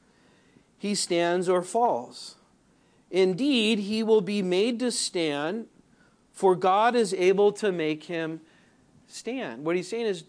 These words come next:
don't play the Holy Spirit in everybody's life.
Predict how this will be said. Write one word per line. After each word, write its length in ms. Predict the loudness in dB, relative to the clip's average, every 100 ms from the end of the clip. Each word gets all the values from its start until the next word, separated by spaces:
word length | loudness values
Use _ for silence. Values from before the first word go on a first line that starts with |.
| _ -10
don't 360 | -4 -4 -4 -10
play 240 | -6 -4
the 120 | -2 -4
Holy 420 | -4 -2 -2 -6
Spirit 520 | -10 -8 -2 -2 -2 -10
in 100 | -6
everybody's 640 | -4 -4 -4 -6 -6 -8
life. 480 | -14 -16 -20 _